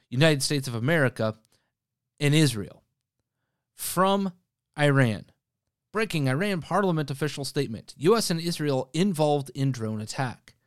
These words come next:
Quote, "The terrorist attack in Kerman was carried out outside of the designated area slash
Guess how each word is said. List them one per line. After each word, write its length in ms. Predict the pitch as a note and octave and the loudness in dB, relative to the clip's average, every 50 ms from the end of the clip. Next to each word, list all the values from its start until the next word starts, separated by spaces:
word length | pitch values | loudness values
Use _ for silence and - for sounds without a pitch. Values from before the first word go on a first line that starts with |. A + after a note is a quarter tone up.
| _ _ _ | _ _ _
Quote, 360 | _ - G3+ G3+ D#3 - - | _ 2 2 2 2 0 -4
"The 100 | C3 D3 | -6 -6
terrorist 420 | C3+ - F3+ F#3+ G3 F#3+ F#3+ F3+ - | -4 -2 -2 0 0 0 -2 -4 -6
attack 360 | D3+ - D#3 D3 D3 - - | -4 -4 -4 -4 -4 -6 -6
in 120 | C#3 B2+ | -8 -8
Kerman 500 | - - - F#3 F#3+ E3 C3 A#2 B2 C3+ C3+ - - - _ | -6 0 0 2 2 4 2 0 0 -4 -8 -10 -18 -8 _
was 140 | - C3+ C3+ | -2 -2 0
carried 260 | - F3 F3+ F#3 E3+ | 0 0 0 0 0
out 300 | D#3+ E3 E3+ E3 - - - _ _ _ - | 0 -2 -2 -2 -4 -8 -18 _ _ _ 0
outside 500 | E3 G#3+ A3+ - - - D3+ D3 C#3 C#3 | 0 0 0 0 -4 -2 -2 0 0 0
of 140 | C3 C3 - | -2 -4 -4
the 80 | B2+ | -8
designated 580 | A#2 A2 C#3+ D#3 - D#3 D#3 D3+ D3+ C#3+ C3+ C3 - | -6 -4 -4 -4 -4 -4 -6 -6 -6 -6 -8 -8 -4
area 480 | C#3 D3 D3+ D#3 D3+ D3 D3+ D3+ D3 C#3+ | -2 -2 0 0 0 0 -2 -2 -2 -4
slash 420 | - - C3 C3 B2+ B2 A#2+ - | -6 -6 -4 -2 -2 -2 -4 -6